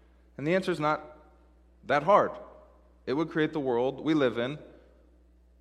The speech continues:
times two, probably. Times two.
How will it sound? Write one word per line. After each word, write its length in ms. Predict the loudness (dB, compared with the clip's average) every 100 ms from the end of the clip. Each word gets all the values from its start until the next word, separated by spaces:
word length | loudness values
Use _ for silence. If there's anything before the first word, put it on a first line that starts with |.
| _ _ _ _ _ _ _
times 240 | -2 -2 0
two, 260 | -4 -4 -8 -20 -12
probably. 400 | -6 -4 -6 -10 -14 -20 -20 _
Times 220 | -8 -8 -8
two. 160 | -14